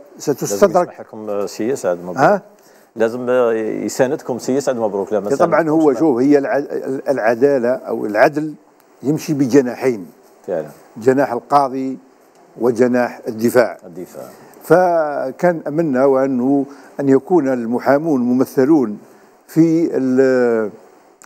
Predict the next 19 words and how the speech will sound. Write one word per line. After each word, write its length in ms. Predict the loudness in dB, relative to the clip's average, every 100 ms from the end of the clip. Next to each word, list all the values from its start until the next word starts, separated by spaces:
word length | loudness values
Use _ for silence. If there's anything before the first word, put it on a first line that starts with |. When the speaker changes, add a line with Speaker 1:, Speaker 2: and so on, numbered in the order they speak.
| 0
Speaker 1:
المجلس 280 | 2 2
الأعلى 260 | -2 -2 0
للقضاء، 540 | -2 -2 0 2 0 -4 _ _ _ _ _ _ _ _ -4
وكذلك، 1040 | 2 4 4 0 -2 4 4 2 -12 -8
آه، 460 | 0 2 2 2 2
لما 280 | 2 2 2
لا، 240 | 2 2
في 340 | 0 0 2
المحكمة 420 | 2 -4 -4 -2 -2
الدستورية. 760 | -2 -4 2 2 4 0 -2 -8 _ _ _ _ -20 _ -12 0
فطبعا 580 | 2 2 -2 -2 0
وإن 220 | 2 0 2
كان 240 | 0 0
التعيين 440 | -2 -4 0 0
في 60 | 0
المحكمة 260 | -2 -2 -4
الدستورية 300 | 0 0 0
تكلم 460 | -2 -2 0 2
عن 240 | 0 -2